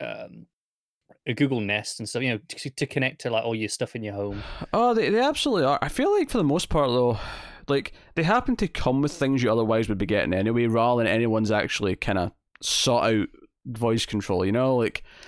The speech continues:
Speaker 2: like,
Speaker 1: Yeah.
Speaker 2: Amazon puts it into all their Fire Stick remotes and stuff like that. You know, "Alexa, show me that." I'm like, "But no one really cares. Like, you'd still get it if it didn't have that."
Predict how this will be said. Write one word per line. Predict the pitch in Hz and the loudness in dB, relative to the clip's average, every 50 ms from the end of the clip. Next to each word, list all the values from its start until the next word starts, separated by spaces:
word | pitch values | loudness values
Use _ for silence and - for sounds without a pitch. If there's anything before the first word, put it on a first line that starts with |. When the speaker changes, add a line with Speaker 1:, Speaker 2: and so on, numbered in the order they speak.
| - - | -4 -2
Speaker 2:
like, | 131 147 151 - | 0 0 0 2
Speaker 1:
Yeah. | 135 131 123 123 147 | 2 4 4 4 4
Speaker 2:
Amazon | 156 165 147 160 156 151 | 4 4 4 4 2 2
puts | 147 - 147 135 - | 2 2 2 2 2
it | 123 | 2
into | 131 135 - 135 | 2 2 2 2
all | 123 120 120 | 2 4 2
their | 117 107 | 2 0
Fire | - - 123 123 120 113 | 2 2 2 4 4 2
Stick | - - 123 117 - | 2 2 0 0 0
remotes | 113 113 110 113 107 - - | 0 0 2 2 2 0 0
and | 113 104 | -2 -2
stuff | - - 113 101 - - | -2 -2 -2 -4 -2 -2
like | 104 92 | 0 0
that. | 87 98 95 | 2 2 2
You | 98 113 | 2 4
know, | 117 | 4
"Alexa, | 120 127 151 160 143 - - 123 110 104 101 98 | 4 4 2 2 2 2 2 2 4 4 2 2
show | - - 143 135 | 2 2 2 2
me | 131 117 | 2 2
that." | 113 117 | 2 2
I'm | 117 | 2
like, | 117 127 - - | 2 0 0 -2
"But | - - - | -4 -4 -4
no | 110 87 208 | -6 -4 0
one | 220 214 165 | 0 2 2
really | 139 117 101 90 | 2 2 2 0
cares. | - - 131 120 107 104 101 117 | 0 0 2 2 2 2 2 2
Like, | 117 120 | 2 2
you'd | 135 135 135 135 | 2 2 2 2
still | - 156 151 | 2 0 0
get | 139 113 - 123 123 120 | 2 2 2 2 2 4
it | 110 | 2
if | 110 117 | 2 2
it | |
didn't | 113 110 95 104 | 2 0 0 0
have | 110 113 117 104 | 0 0 0 0
that." | 98 95 92 98 - | 0 0 0 0 -2